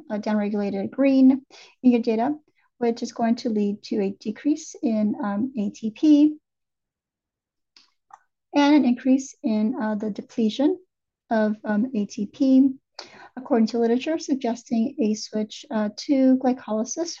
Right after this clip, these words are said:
for A T P generation in response to insulin.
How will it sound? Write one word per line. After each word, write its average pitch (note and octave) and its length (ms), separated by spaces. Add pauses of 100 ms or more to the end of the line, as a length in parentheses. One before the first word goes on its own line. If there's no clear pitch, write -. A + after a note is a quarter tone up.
for A#3 140
A A3 120
T A3 160
P A3 140
generation A3+ 680
in C#4+ 80
response G#3 560
to C4 60
insulin. C4+ 400